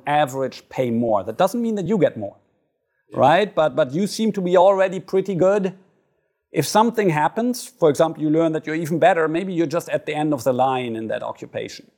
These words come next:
So you sort into something new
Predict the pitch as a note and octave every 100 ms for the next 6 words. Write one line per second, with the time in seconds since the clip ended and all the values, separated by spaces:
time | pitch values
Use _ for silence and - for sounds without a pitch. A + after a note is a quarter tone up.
0 | _ - C3+ C#3 C#3+ E3+ - - F3 D#3
1 | C#3+ C#3+ C#3 C3 C#3 C3 - C3 C#3 F#3+
2 | A3+ F3+ D#3